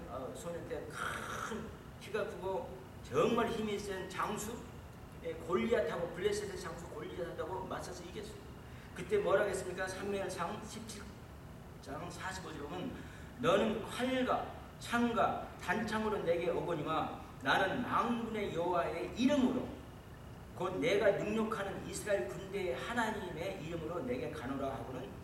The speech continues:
다윗이 골리앗을, 그 큰 장수를 무찔렀어요. 여러분, 그 이야기 다 아시죠?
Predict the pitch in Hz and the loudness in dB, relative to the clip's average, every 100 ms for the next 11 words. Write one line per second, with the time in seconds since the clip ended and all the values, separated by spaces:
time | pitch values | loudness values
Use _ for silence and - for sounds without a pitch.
0 | - - - 123 131 - - - - - | -12 -12 -10 -6 -4 -4 -8 -12 -12 -10
1 | 165 202 - - 135 143 139 - - - | -6 -6 -6 -6 0 0 0 -2 -4 -6
2 | 147 - 208 - 135 - 185 - - - | -10 -8 -6 -4 -6 -6 -6 -6 -10 -12
3 | - 220 - - - 139 - 220 220 220 | -12 -8 -6 -4 -4 -2 -2 0 0 2
4 | 208 - 196 185 196 - - | 2 0 0 2 2 0 -4